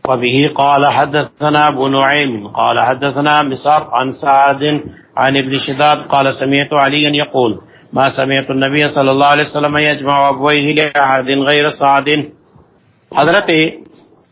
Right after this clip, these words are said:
علی فرماتے ہیں کہ میں نے رسول اللہ صلی اللہ علیہ وسلم سے یہ سنا کہ وہ اپنے ابوین کو جمع کیا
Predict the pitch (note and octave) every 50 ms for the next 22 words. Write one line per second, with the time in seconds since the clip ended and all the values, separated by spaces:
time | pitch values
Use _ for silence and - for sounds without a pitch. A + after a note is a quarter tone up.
0 | _ _ _ - - C#3 D3+ D#3 D#3+ - G3 F#3+ F#3+ F3 D#3 D3 C#3+ C#3 C3+ -
1 | D3 C#3 C3 C#3 D#3 E3+ - - - - - - - - - - - C3 B2+ B2+
2 | B2+ C3+ - - - - - - - - - - - _ - C3+ D3 D#3 D#3+ E3
3 | D3+ D3 C#3+ - D3 D3+ D3 C#3 C#3+ C#3+ C#3+ B2+ A2+ C#3+ D3 C#3 B2+ B2+ D3 D3
4 | - - D#3 D3+ D3+ C3+ B2 B2+ - - - _ _ _ _ _ _ _ _ _
5 | _ - C3 C3 C#3+ D#3+ D#3+ D#3+ E3 D#3+ D3+ C#3+ B2 A#2+ C3 C#3+ D#3 E3 F3 F3
6 | D#3+ E3 F3 E3+ E3+ D#3+ C3+ A2+ C#3 C#3 C#3+ D#3+ D#3+ D3 - - C#3 C#3 C#3+ D3+
7 | D#3+ E3 F3